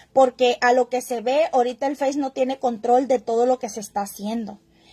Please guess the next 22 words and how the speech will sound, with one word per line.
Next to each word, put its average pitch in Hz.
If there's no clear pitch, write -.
Entonces, 233
desafortunadamente, 285
las 262
personas 294
que 262
van 294
y 254
lloran 311
por 277
allá, 254
y 285
lloran 302
por 262
acá 240
que 311
no 302
tengo, 285
hay 254
gente 294
que 226
sí -
cae. 196